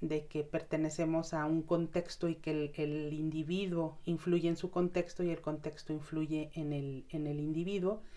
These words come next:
Y desde esa perspectiva, pues, Michael White y David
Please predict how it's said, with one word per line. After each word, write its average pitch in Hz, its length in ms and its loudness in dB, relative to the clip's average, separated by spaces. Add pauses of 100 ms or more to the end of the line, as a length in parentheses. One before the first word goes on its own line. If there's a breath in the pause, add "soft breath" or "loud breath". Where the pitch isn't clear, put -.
(760 loud breath)
Y 214 100 10
desde 214 240 12
esa 247 240 8
perspectiva, 208 680 8
pues, 185 200 4
Michael 180 400 4
White 190 320 6
y 180 60 4
David 170 360 4